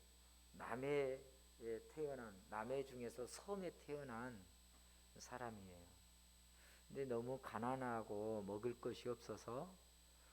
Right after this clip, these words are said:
아, 가출하게 되었고, 가출하다가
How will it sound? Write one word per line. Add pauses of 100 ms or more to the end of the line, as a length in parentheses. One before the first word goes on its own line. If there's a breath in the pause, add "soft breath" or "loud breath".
(560 loud breath)
아,
가출하게
되었고, (1000 loud breath)
가출하다가